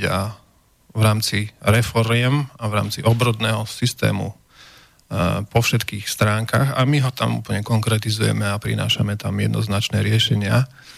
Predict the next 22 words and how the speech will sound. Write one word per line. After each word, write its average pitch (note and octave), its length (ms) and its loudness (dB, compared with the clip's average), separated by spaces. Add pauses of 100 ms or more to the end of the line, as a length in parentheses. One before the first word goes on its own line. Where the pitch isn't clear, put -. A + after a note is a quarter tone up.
(580)
a A2 180 4
teda G#2+ 300 2
jednoznačné A2 640 0
návrhy A#2 420 2
riešenia, G#2 400 -2
aby G#2 140 0
som G#2+ 240 2
bol A2 180 0
presný, B2+ 560 2 (240)
z - 120 -8 (120)
ktoré G#2 160 4
chceme G#2+ 320 0 (120)
<laughs> - 120 -4
samozrejme G#2+ 400 -2
s - 160 -8 (320)
delegátmi G2 880 -2
si G#2 320 -10
prebrať G2+ 560 0
a G2+ 80 0
odkomunikovať. G2+ 800 0 (2250)
Tak, B2+ 320 0
e, C3 80 6